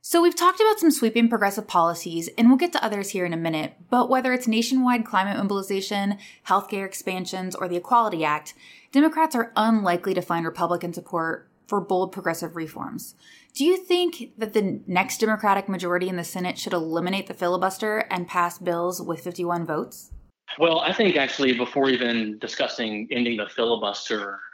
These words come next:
Speaker 2: um, I think that we need to have a serious conversation about the representation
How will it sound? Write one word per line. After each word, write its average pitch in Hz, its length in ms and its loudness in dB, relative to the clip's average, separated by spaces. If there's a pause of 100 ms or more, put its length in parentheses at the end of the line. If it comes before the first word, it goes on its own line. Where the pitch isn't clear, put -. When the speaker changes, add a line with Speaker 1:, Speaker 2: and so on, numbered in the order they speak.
(180)
Speaker 2:
um, 104 540 -8
I 113 80 -4
think 127 240 -2
that 113 200 -2
we 117 120 -6
need 113 100 -2
to 120 60 0
have 110 100 -2
a 107 60 -8
serious 117 420 -4
conversation 127 920 -2
about 113 360 -4
the 110 80 -8
representation 110 1000 -6